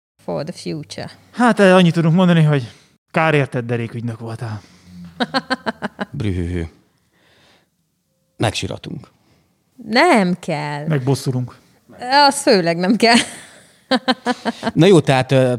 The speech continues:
Speaker 3: Tünde sajnos más cégnél folytatja a pályafutását. Sajnos, nem sajnos.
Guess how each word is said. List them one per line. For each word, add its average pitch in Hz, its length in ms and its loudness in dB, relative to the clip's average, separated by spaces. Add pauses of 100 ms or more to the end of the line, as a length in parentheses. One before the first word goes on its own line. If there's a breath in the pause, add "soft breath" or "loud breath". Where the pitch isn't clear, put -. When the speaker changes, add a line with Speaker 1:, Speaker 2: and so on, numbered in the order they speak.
Speaker 3:
Tünde 131 300 4
sajnos 104 480 -2 (140)
más 120 380 -2
cégnél 104 340 -4
folytatja 101 500 -8
a - 20 -4
pályafutását. 113 960 -6 (300)
Sajnos, 104 420 -6
nem 120 140 -4
sajnos. 107 520 -6